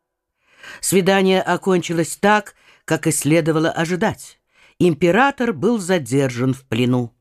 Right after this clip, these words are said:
а его удивлённые войска сложили оружие. В момент этого блестящего триумфа гордость и политика внушили Шапуру желание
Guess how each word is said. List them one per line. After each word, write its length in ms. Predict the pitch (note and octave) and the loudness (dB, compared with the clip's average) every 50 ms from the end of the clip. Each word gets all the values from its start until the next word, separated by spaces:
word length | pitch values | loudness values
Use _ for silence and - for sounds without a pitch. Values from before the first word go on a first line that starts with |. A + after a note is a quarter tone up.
| _ _ _ _ _ - - - - - | _ _ _ _ _ -20 -18 -16 -8 -2
а 160 | - E3+ F#3+ | 2 2 4
его 220 | G3+ G3+ A3+ A#3+ | 4 4 4 2
удивлённые 640 | A#3 A3+ F3 A3 G#3+ G#3+ A3+ A3+ A3+ A3+ G#3+ G#3 G#3 G3 | 2 2 0 0 0 2 2 2 2 0 0 0 0 2
войска 600 | F#3+ F3+ D#3+ - - - G3 G#3 A3+ B3+ B3+ B3 _ _ _ _ _ _ - | 0 0 -2 -4 -6 -2 0 2 2 2 0 -4 _ _ _ _ _ _ -12
сложили 500 | - - - E3+ E3 D#3 D#3+ G#3+ G#3 G#3 | -8 -2 0 2 2 2 0 0 0 0
оружие. 600 | F3+ C#3 A2 G#2+ G#2+ G#2 F#2+ - - F#2+ F2 - _ _ _ _ _ _ _ _ _ _ _ _ _ _ _ _ - - - | 0 0 -2 -2 -4 -6 -8 -10 -12 -14 -14 -14 _ _ _ _ _ _ _ _ _ _ _ _ _ _ _ _ -20 -14 -4
В 140 | - D#3 E3+ | -2 0 2
момент 600 | G3 G3+ G#3+ G#3+ A3+ A3 G#3+ F#3+ D3+ C#3 - - _ _ _ | 4 4 4 4 2 2 2 0 -2 -4 -6 -12 _ _ _
этого 280 | - D#3+ F3+ - F3+ E3+ | -2 -2 0 2 2 0
блестящего 680 | D#3+ F3 F#3 - - - F3+ F3 D#3+ - - D#3+ E3 | 0 0 -2 -2 0 0 0 0 0 0 -2 -2 -2
триумфа 680 | D#3 - F3 F#3+ A3+ B3+ A#3+ G3 - - - A#2+ B2 - - - - - - | -2 0 0 2 4 4 2 0 -2 -4 -4 -4 -4 -4 -6 -10 -20 -14 -8
гордость 800 | - C3 C#3+ G3 A#3 A#3 A3 G3+ F3 D#3 D#3 E3+ D3+ - - - - | -4 0 2 4 4 4 4 0 -4 -4 -4 -4 -4 -4 -10 -10 -4
и 80 | - F#3 | -4 -2
политика 920 | - - F3 F3 F3+ G#3 G#3+ G3 - - D#3 C3+ - - C#3 C3 A#2+ - - - - | 0 0 0 0 2 2 0 0 0 -2 -4 -2 0 0 0 0 -2 -4 -8 -14 -8
внушили 560 | - B2 D3+ E3+ E3+ F#3 E3+ - - F#3 E3+ E3+ | -4 -2 0 2 2 2 0 0 0 0 0 0
Шапуру 500 | - - E3+ D3+ - E3+ F#3+ F#3 E3+ D#3 | 0 -2 -4 -4 -2 0 0 2 2 0
желание 600 | C3+ D3+ D3+ E3+ F3+ F3 E3+ E3 D#3+ D#3 D3 | 0 0 0 2 2 2 2 0 0 -2 -2